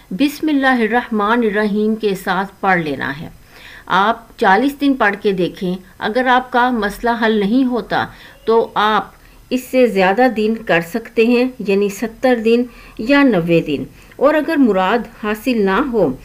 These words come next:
तो ता हसूल मुराद, जब तक मुराद हासिल ना हो आप इसको पढ़ते रहें।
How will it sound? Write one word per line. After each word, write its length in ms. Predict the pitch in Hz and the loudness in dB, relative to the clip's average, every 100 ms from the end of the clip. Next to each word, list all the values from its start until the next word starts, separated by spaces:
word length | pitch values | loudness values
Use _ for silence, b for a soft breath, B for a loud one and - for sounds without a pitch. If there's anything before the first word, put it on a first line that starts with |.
| B - | B -2
तो 100 | 233 | -2
ता 260 | 233 226 254 | 0 0 2
हसूल 460 | 254 254 220 214 233 | 0 -4 -2 2 2
मुराद, 460 | 208 180 180 170 | 2 2 2 0
जब 240 | - 240 - | -2 -4 -2
तक 200 | 349 320 | -2 0
मुराद 400 | 240 208 196 196 | 2 2 2 0
हासिल 320 | 185 185 185 | -4 -4 -2
ना 140 | 180 180 | -2 -2
हो 260 | 190 151 - B B - | -2 -4 -6 B B -2
आप 260 | 214 247 - | 0 0 -4
इसको 340 | 196 - 196 254 - 208 | -8 -6 -6 -6 -8 -4
पढ़ते 360 | 175 170 156 | -2 -2 -6
रहें। 240 | 151 147 | -6 -8